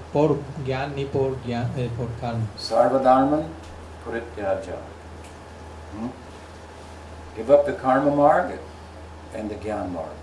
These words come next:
Speaker 1: Sarvadharman parityaja, lo cual implica abandona el karma marg, así como el gyan marg.
Speaker 2: These are the two tracks on which the world runs.
Speaker 1: Estos son los dos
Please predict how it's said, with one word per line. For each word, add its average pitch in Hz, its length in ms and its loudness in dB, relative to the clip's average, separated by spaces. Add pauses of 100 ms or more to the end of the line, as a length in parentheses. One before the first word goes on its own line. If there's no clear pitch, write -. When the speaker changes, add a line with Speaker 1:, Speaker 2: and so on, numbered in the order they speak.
(520)
Speaker 1:
Sarvadharman 143 600 0
parityaja, 131 680 0
lo 143 80 4
cual 135 200 0
implica 135 360 -2
abandona 131 480 2
el 170 120 -2
karma 156 340 0
marg, 151 340 -2
así 143 220 -6
como 143 180 -2
el 131 140 -2
gyan 131 300 0
marg. 113 240 -2 (280)
Speaker 2:
These 139 160 0
are 127 60 0
the 110 160 -6
two 147 180 -8 (100)
tracks - 360 2
on 120 200 0
which 120 140 -6
the 110 100 -6
world 110 520 0
runs. 104 580 0
Speaker 1:
Estos 123 240 0
son 151 280 2
los 139 160 4
dos 147 180 4